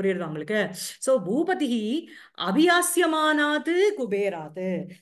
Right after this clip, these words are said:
So, அந்த குபேரன் கிட்டேருந்து வந்த, குபேராது லப்தம்னு அர்த்தம். சரியா? அந்த குபேரன் கிட்டேந்து வந்த அப்படின்னு எதுக்கு போடுறாரு அப்படின்னா, இங்க நாராயண பண்டிதர் கமெண்ட்ரி பார்த்தேன்னா, விக்ரமார்ஜிதத்வேன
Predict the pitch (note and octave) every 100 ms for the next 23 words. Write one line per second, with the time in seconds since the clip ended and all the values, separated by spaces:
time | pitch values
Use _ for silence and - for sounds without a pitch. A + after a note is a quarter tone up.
0 | _ - D4 A3+ G#3+ G#3 A3+ B3+ D#4+ F4
1 | F4 E4+ E4+ E4+ A#3+ D4+ D4+ D#4+ F#4 F#4
2 | F#4 A3+ A#3 B3+ - - A3 C4 C4+ C4+
3 | D#4 F#4+ E4+ G#3+ F#3 A#3 B3+ G3+ - -
4 | _ _ - _ F#3 B3 C4+ - - -
5 | - A3+ A3 - B3+ D4+ E4 E4 D#4 D4+
6 | - D4+ E4+ E4+ E4+ D#4 A#3+ C4+ B3+ C#4
7 | C4 G3 G3+ C4+ A#3+ A3 A#3 A3+ A3 G#3+
8 | F#3 E3 E3+ F#3 B3 F3+ E3 G3+ - _
9 | _ _ _ F3+ F3 E3 E3 A3 B3+ A3+
10 | G3 F#3 F#3 F#3+ A3 A3 G3 F#3 F#3+ G#3
11 | C4 F3+ F3+ - _ _ - G3+ G3+ G4
12 | F#4+ E4+ D4+ - C4 A#3+ - G#3 G3 F#3
13 | F3+